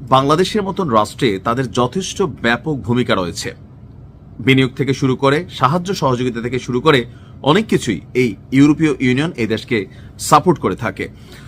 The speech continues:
তো নির্বাচন নিয়ে বরাবরই তাদের আগ্রহ আছে। তো ইউরোপীয় ইউনিয়নের নির্বাচন পর্যবেক্ষণা করার জন্য, পর্যবেক্ষণ করার জন্য একটা টিম আসছে, নির্বাচন পর্যবেক্ষক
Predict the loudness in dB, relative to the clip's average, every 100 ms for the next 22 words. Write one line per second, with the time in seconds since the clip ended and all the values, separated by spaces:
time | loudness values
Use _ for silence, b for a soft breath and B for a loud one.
0 | B 4 6 6 6 4 2 2 2 -2
1 | 0 2 4 2 0 2 4 2 0 2
2 | 2 2 -4 -4 B B B B -8 -2
3 | 2 4 2 2 0 2 4 4 4 0
4 | 0 -6 -12 -4 2 4 4 2 2 2
5 | 0 0 -8 -14 -20 -20 -4 2 4 4
6 | 0 0 0 0 2 2 4 2 0 0
7 | -4 -6 -16 -2 2 2 0 0 0 0
8 | -2 -4 -6 -4 -2 0 -2 -4 -8 -6
9 | -4 -4 -4 -2 -2 -2 -6 -8